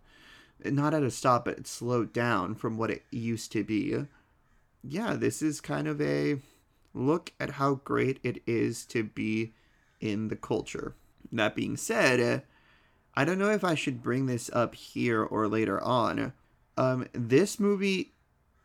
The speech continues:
is very problematic. I mean, incredibly problematic. Jessica Rabbit, and honestly, all the women in this movie are either sexualized or,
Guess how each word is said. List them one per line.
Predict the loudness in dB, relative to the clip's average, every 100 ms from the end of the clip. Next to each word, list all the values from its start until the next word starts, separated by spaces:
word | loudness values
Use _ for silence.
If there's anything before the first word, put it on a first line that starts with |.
| _
is | 0 2 2
very | -4 2 4 6 4
problematic. | 4 4 4 -4 -6 -10 -16 -18 _ _ _ _ -2
I |
mean, | 2 2
incredibly | 0 -8 -12 -2 8 10 12 8 8 6
problematic. | 6 8 8 8 0 -2 -4 -8 -12 -16 -20 -20 -6
Jessica | 6 8 8 4 6 6
Rabbit, | 8 6 6 4
and | 2 2
honestly, | 2 2 2 0 6 6
all | 6 4 4
the | 6 4
women | 6 6 8 8
in | 8 8
this | 4 6
movie | 4 8 10 10 6 2 -14 _ -2
are | 4 4 2 0
either | 2 6 6
sexualized | 6 0 2 4 4 0 2 4 4 4 8 8 8 4 6
or, | 8 8 6 2